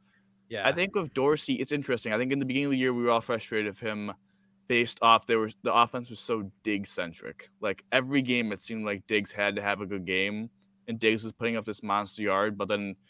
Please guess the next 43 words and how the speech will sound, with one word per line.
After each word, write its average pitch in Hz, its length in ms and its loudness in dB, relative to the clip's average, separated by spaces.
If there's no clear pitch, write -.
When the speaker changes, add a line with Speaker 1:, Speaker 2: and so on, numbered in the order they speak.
Speaker 2:
if 113 80 -8
you 120 80 2
look 113 120 -2
at 107 60 -10
the 107 100 0
total 110 300 0
yards, 98 480 2
Diggs 98 240 0
had 101 160 -4
such - 160 -8
a 104 40 -8
great 95 360 -4
share 92 320 -4
of 98 100 -2
it 107 140 0
where 95 160 0
it - 20 -4
was, 95 160 -6
like, 95 140 -2
concerning. 101 600 -6
I 135 100 10
at 135 60 10
least 170 260 6
feel 165 140 4
good, 135 280 4
like, 113 200 4
after 113 280 6
this 110 220 0
game 127 320 2
where 101 400 4
Gabe 123 320 8
had 117 200 4
one 107 280 2
thirty, 101 540 0
one 123 180 2
thirteen 113 360 -2
and 101 100 -4
a - 20 -6
tud, 92 380 0
Knox 120 360 4
had 120 100 2
a 107 60 2
touchdown, 98 720 -2